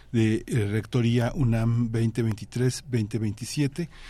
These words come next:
Hemos, eh, vamos a realizar una serie de entrevistas con los aspirantes a la Rectoría. Eh, hoy toca el turno al doctor Sergio Manuel Alcocer Martínez de Castro. Él es ingeniero civil por la unam,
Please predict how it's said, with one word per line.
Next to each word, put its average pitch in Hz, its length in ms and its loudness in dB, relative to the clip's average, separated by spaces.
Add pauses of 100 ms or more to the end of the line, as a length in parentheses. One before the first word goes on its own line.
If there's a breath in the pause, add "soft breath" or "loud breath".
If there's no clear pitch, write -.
(180 loud breath)
Hemos, 110 460 2
eh, 120 160 4
vamos 110 360 0
a 117 40 4
realizar 104 480 -2
una 107 160 0
serie 107 300 -2
de 104 60 -2
entrevistas 101 720 -6 (340 loud breath)
con 113 160 2
los 104 220 -2
aspirantes 110 880 -2
a 113 100 -2
la 104 140 -2
Rectoría. 120 640 0 (380 loud breath)
Eh, 110 300 0
hoy 120 340 0 (160)
toca 113 400 -2
el 123 260 -2
turno 120 540 0
al 117 240 -4
doctor 117 520 -4 (280 loud breath)
Sergio 131 420 0
Manuel 107 460 0
Alcocer 117 420 -2
Martínez 107 600 -2
de - 80 -6
Castro. - 540 -4
Él 156 100 -2
es 156 120 -6
ingeniero 127 360 2
civil 107 360 -4
por 107 200 -4
la 92 80 -4
unam, 90 300 -2